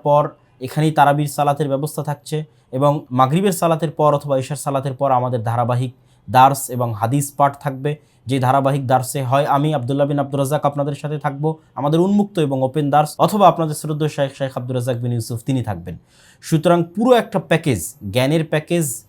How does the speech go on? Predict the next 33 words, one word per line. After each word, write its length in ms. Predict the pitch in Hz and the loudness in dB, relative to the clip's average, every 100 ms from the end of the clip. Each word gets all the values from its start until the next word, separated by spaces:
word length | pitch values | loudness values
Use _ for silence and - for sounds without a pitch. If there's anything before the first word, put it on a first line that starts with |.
| _ - | _ -4
ইবাদতের 520 | 139 151 156 175 190 185 | 6 6 6 0 -4 -4
প্যাকেজ 320 | 180 202 180 131 131 | -2 -2 -2 -4 -4
আপনারা 260 | 135 135 131 127 | -2 2 2 2
আমাদের 240 | 123 120 117 | 0 0 0
দাওয়া 160 | - 117 | 0 0
সেন্টারে 240 | 110 107 107 | -6 -4 -6
পাচ্ছেন 240 | - 104 95 | -6 -8 -8
ইনশাআল্লাহ। 400 | - 95 78 - _ _ - | -8 -10 -10 -16 _ _ -6
সুতরাং 280 | 151 156 160 160 | -2 0 0 0
আমি 100 | 156 170 | 0 -2
সকলের 320 | 156 190 175 | -2 -2 0
নিকটে 240 | 170 170 160 | 0 -2 -2
উদাত্ত 280 | 147 156 - 135 | 2 0 2 0
আহ্বান 360 | 117 135 139 156 120 | 0 0 2 2 2
জানাবো 260 | 95 82 - _ _ - | -2 -6 -16 _ _ -2
যে 60 | 120 | -2
আপনাদের 260 | 120 139 123 131 | 0 -4 0 2
যাদের 240 | 135 160 165 | 2 0 -2
পক্ষে 220 | 165 160 - | -6 -8 -4
সমগ্র 300 | 135 131 135 110 | -4 -4 -4 -2
ঢাকা 220 | 110 123 147 | -2 0 -2
থেকে 160 | 147 120 | -2 -8
ফিজিক্যালি 500 | 107 160 180 165 104 85 _ _ 127 | -4 -2 0 -2 -2 -8 _ _ -4
আমাদের 240 | 135 135 131 | -2 0 4
দাওয়া 140 | 131 131 | 4 2
সেন্টারে 260 | 127 131 127 | -6 -4 -6
উপস্থিত 280 | 151 - 139 | -6 -6 -6
হয়ে 120 | 147 - | -8 -4
কোর্স 180 | 147 143 - | -4 -4 -2
করা, 180 | 151 151 156 _ _ - | 2 2 0 _ _ -6
পাশাপাশি 380 | 120 143 139 - 143 | -4 -2 -4 -2 -2
উন্মুক্ত 300 | 143 151 - 131 | 0 -2 -2 0
দার্সে 240 | 127 - | 0 0